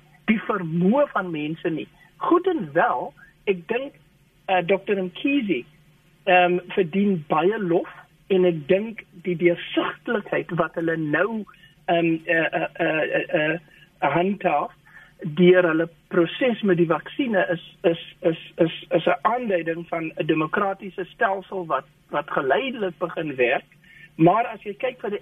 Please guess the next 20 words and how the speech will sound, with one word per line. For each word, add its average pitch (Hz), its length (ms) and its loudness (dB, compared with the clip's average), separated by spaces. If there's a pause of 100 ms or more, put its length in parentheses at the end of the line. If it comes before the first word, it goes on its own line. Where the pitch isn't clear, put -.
van 185 120 -6
die 185 100 -6
implementering 190 920 0 (380)
en 185 160 2
'n 180 80 4
vermoë 170 760 2 (460)
om 190 140 2
hierdie 180 320 2
planne 277 460 0
te 185 180 -2
implementeer, 160 800 -2
ek 165 200 -4
dink 190 240 2 (100)
dis 208 240 0
waar 170 340 -4
ons, 170 300 0 (500)
eh, 165 240 0 (140)
waar, 160 320 0
waar 160 260 0
ons, - 640 -8